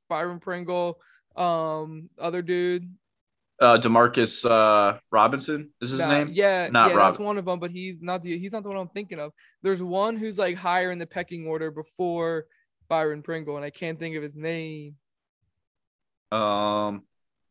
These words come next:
Speaker 1: That's all right. We
Speaker 2: uh,
Speaker 1: don't even
Speaker 2: it's,
Speaker 1: need to
Speaker 2: yes,
Speaker 1: think
Speaker 2: it was
Speaker 1: about
Speaker 2: me.
Speaker 1: it.
Speaker 2: Do
Speaker 1: It's
Speaker 2: you
Speaker 1: not
Speaker 2: think,
Speaker 1: football season.
Speaker 2: do you think Juju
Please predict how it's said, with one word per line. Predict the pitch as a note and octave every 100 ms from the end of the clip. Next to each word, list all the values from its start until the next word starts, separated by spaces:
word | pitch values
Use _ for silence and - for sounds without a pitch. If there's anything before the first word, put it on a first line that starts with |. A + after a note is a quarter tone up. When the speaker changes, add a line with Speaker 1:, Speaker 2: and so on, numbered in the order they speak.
| _ _ _ _ _ _ _ _ _ _ -
Speaker 1:
That's | F#3
all | E3+
right. | C3+ C#3+
We | C#3+
Speaker 2:
uh, |
Speaker 1:
don't | C3 F#2+
even | F#2+
Speaker 2:
it's, | F#2+
Speaker 1:
need | - G#2+
to |
Speaker 2:
yes, | G2+ G2
Speaker 1:
think |
Speaker 2:
it | G#2
was | G2
Speaker 1:
about | G2
Speaker 2:
me. |
Speaker 1:
it. | G2+ - _
Speaker 2:
Do | -
Speaker 1:
It's | D#3+
Speaker 2:
you | G3+
Speaker 1:
not | A3
Speaker 2:
think, | A#3 A3+ G3+
Speaker 1:
football | D#3
season. | - D#3+ D#3 D#3 _ -
Speaker 2:
do | C#3
you | E3
think | G#3+ F3 A#2+
Juju | B2 B2 C3+ C#3+ C#3 C3+ A#2+